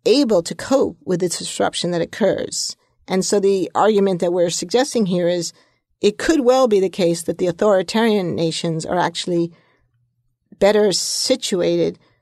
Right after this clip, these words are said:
to deal with climate disruption than the liberal democracies. And we want to suggest that that's a very worrisome thought,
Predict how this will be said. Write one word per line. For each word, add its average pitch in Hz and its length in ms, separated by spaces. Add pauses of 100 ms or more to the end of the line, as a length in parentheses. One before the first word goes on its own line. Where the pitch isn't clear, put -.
(200)
to 190 120
deal 202 380
with 185 140
climate 175 360
disruption 170 720
than 170 200
the 165 80
liberal 160 280
democracies. - 880 (300)
And 185 140
we 233 100
want 226 200
to 202 40
suggest 180 440
that 165 120
that's 160 240
a 165 40
very 180 220
worrisome 165 460
thought, - 460